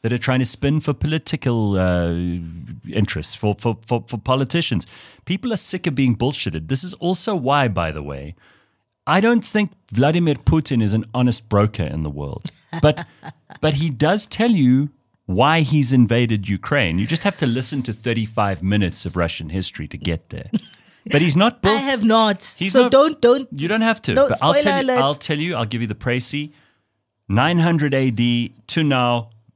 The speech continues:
Speaker 1: Ukraine part of Russia. I invade.
Speaker 2: Hmm?
Speaker 1: That's pretty much what he said. But he gives
Speaker 2: Empires and
Speaker 1: he,
Speaker 2: dynasties.
Speaker 1: he gives a detailed breakdown of why he's made the decision to do the things he's doing, why he's, you know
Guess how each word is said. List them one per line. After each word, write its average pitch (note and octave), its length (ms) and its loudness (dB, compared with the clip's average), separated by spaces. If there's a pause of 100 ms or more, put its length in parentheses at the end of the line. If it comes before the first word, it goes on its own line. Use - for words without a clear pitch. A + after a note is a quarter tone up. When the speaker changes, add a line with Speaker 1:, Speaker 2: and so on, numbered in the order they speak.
(240)
Speaker 1:
Ukraine C3 460 0
part A#2 320 2
of E2+ 100 0
Russia. D2 400 -6 (380)
I A2+ 140 0
invade. F2+ 640 -2 (580)
Speaker 2:
Hmm? C4 180 4 (140)
Speaker 1:
That's G#3 200 0
pretty C4+ 200 2
much A3+ 200 2
what G#3 100 0
he G3 40 2
said. C#3 280 -2
But C3+ 480 0
he C3+ 100 -2
gives D3 340 -4 (100)
Speaker 2:
Empires C4+ 760 4
and G#3 140 0
Speaker 1:
he, - 20 -8
Speaker 2:
dynasties. F#3+ 420 -2
Speaker 1:
he C3+ 80 2
gives C#3 280 0
a B2+ 100 0
detailed C#3+ 680 -2
breakdown A#2+ 640 -2 (460)
of F#2+ 380 0
why G2 420 2
he's A#2+ 240 0
made A2 260 2
the G#2+ 60 2
decision F#2+ 520 -2
to F#2 100 -6
do F#2 180 -2
the F2 120 -4
things E2+ 300 -4
he's E2 120 -6
doing, E2+ 220 -4
why E2 200 -2
he's, G2 200 -4 (1120)
you A2 100 -2
know - 60 -6